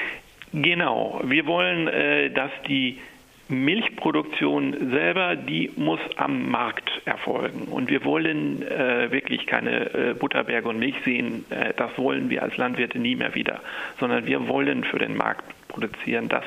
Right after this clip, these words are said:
was benötigt und nachgefragt wird. Und andererseits wirtschaften wir in der Fläche, äh, auch an schwierigen Standorten,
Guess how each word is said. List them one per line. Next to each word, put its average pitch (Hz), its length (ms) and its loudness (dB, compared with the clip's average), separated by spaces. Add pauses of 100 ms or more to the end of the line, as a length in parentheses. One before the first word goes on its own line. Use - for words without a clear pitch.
(140)
was 120 140 -2 (580)
benötigt 131 600 0
und 123 140 -4
nachgefragt - 640 -2
wird. - 180 -2 (500)
Und 131 220 -2
andererseits 185 600 2 (100)
wirtschaften 156 720 0
wir 143 300 0
in 165 180 0
der 151 140 2
Fläche, 180 560 0 (520)
äh, 131 240 4 (120)
auch 135 280 -2
an 123 160 2
schwierigen 151 460 0
Standorten, 151 1040 0